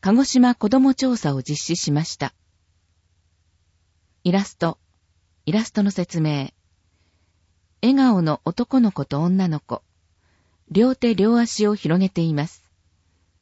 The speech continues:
イラスト終わり。鹿児島子ども調査で分かったこと。一人親世帯、特に母子世帯は所得が低い傾向がある。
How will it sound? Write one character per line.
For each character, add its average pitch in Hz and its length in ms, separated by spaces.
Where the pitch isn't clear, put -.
イ 170 80
ラ 208 120
ス - 120
ト 180 180
終 160 140
わ 160 60
り。 151 180
鹿 190 140
児 247 120
島 254 340
子 202 160
ど 262 100
も 277 140
調 277 220
査 175 140
で 156 120
分 156 120
か - 120
っ 240 120
た 160 120
こ 131 140
と。 - 200
一 - 240
人 269 180
親 247 180
世 233 240
帯、 151 240
特 254 240
に 170 160
母 180 160
子 - 60
世 254 260
帯 180 220
は 139 160
所 - 180
得 220 260
が 202 100
低 202 280
い 220 120
傾 170 180
向 170 200
が 156 180
あ 147 60
る。 139 180